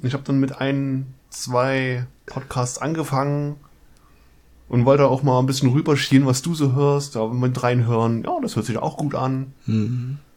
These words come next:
Speaker 1: Ja, hast du mich doch schon
Speaker 2: Ja.
Speaker 1: mit reingezogen in das Thema.
Speaker 2: Ja, ist halt auch, finde ich, ein, ein schönes Medium. Man kann's halt so nebenbei hören. Also im Vergleich zu YouTube gucken,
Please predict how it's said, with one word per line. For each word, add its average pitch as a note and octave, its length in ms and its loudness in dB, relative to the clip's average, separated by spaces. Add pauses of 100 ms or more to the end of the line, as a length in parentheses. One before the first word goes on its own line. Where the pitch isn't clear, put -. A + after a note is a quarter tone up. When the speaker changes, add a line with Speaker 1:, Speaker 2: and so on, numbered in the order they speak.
(260)
Speaker 1:
Ja, G#3+ 140 -6
hast A#3+ 200 -6
du F#3+ 40 -2
mich F#3+ 180 -2
doch - 120 -8
schon C#3 480 -2 (360)
Speaker 2:
Ja. - 80 0 (140)
Speaker 1:
mit C3 160 4
reingezogen G#2+ 500 2
in G2+ 80 -2
das G2 160 -4
Thema. G2 340 0
Speaker 2:
Ja, G#3+ 200 4
ist - 240 0
halt D3+ 140 2
auch, C#3+ 180 4
finde C#3 200 0
ich, C#3 80 0
ein, B2 240 -2
ein A#2 120 -2
schönes B2 240 0
Medium. G2+ 180 0
Man G#2 100 2
kann's D3+ 200 2
halt C#3+ 120 4
so B2 80 0
nebenbei A#2 420 4
hören. B2 280 0 (220)
Also - 260 2 (1300)
im C3 280 0
Vergleich A2+ 380 4
zu - 120 4
YouTube F#3+ 400 2
gucken, F#3+ 420 2